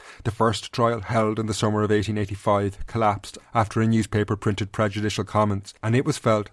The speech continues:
that it would be impossible to find a non-biased jury in such circumstances. The case was postponed until the winter assizes in December that year. This time the jury heard the full case against William Sheehan,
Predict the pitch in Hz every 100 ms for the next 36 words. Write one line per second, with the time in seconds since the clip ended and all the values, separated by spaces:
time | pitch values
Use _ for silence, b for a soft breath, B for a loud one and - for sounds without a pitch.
0 | _ 107 107 104 110 113 117 113 110 101
1 | 95 92 B B B - 101 113 107 104
2 | 110 117 107 107 101 95 - 110 107 95
3 | - 101 - 104 - - - 101 101 98
4 | 101 98 95 - - _ B B B B
5 | - - 135 - 131 - 131 127 117 107
6 | 107 95 110 113 107 104 107 - 110 104
7 | 107 101 98 101 - - 104 101 107 104
8 | 98 101 98 104 104 98 95 _ _ b
9 | b - 135 - 120 110 104 120 117 113
10 | 98 - 110 104 - 117 113 - 101 98
11 | 101 98 - - 101 98 - 101 95 92